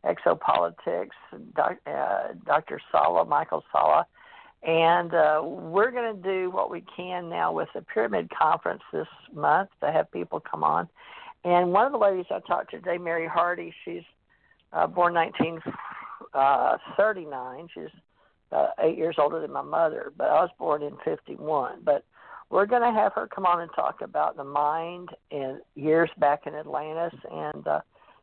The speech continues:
the gray matter and the white matter. And a lot of the things we're gonna talk about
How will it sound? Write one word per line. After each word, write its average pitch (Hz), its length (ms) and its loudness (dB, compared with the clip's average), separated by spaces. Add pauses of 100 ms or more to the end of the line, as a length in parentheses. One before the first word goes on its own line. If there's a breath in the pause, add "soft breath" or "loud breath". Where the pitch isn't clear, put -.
(120)
the 151 60 -8
gray 170 300 4
matter 175 260 4
and 165 100 -6
the 160 60 -4
white 156 240 0
matter. 160 280 -2
And 175 340 -8
a 160 80 -4
lot 175 200 2
of 294 60 -10
the 254 80 -16
things 262 300 -10
we're 208 80 -8
gonna 190 160 -8 (120)
talk - 200 -2
about 151 400 2